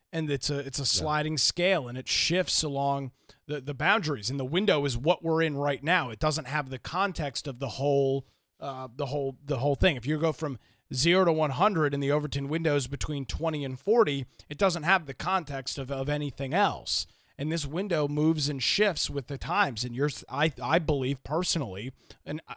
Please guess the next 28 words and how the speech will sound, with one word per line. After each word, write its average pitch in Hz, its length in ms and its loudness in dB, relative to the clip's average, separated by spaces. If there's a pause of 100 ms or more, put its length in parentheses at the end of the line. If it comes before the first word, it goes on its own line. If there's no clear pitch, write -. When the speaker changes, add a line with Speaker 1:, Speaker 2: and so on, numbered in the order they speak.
(100)
Speaker 1:
I 170 80 6
think 175 180 2
I 143 80 2
could 139 160 -4
say 165 120 0
it 143 40 -4
with 131 160 -6
pretty 180 140 0
good 139 120 -4
authority. 120 400 -2
I 107 80 -6
mean, 123 240 -4
this 139 140 -4
is - 60 -2
what 170 80 4
I 139 40 4
do 131 140 -2
for 120 140 -6
a 98 60 -6
living. 104 380 -6 (400)
Um, 151 580 4 (420)
this 190 180 6
window 175 460 6
is 143 60 2
shifting 160 540 2
further 170 440 0
and 151 100 -2
further 156 420 2